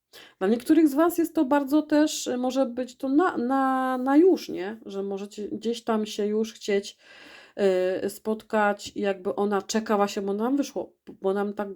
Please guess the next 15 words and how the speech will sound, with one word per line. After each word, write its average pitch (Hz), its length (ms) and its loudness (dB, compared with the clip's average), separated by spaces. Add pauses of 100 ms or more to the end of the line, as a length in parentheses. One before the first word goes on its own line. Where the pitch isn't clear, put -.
(120)
tak 196 200 -8
wyszło, 202 300 -8
że 180 100 -6
ona 180 160 -4
czeka 269 300 -6
na 196 120 -2
to 170 100 -2
spotkanie, - 640 -10
czyli 185 280 -10
już 220 220 -2
gdzieś 220 260 0
jakiś 196 320 -6
termin 196 400 -2
mógł 185 340 -4
zapaść. 254 640 -4